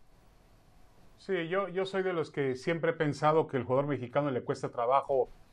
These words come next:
la exportación y que cuando la tiene a la mano la tiene que aprovechar e irse.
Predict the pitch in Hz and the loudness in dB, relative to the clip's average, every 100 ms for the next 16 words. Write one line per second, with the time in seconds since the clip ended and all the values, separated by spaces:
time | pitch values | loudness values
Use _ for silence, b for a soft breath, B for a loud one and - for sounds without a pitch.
0 | - 139 135 - 147 151 139 165 180 196 | -10 -2 -2 0 0 4 4 4 4 2
1 | 175 143 - 165 170 160 196 247 240 220 | -4 -2 2 2 4 2 4 2 4 2
2 | 202 220 247 214 - 208 196 165 156 151 | 2 2 4 2 2 -2 2 2 4 2
3 | 139 160 214 214 143 147 247 254 - 120 | 4 8 8 8 -2 0 2 0 0 -4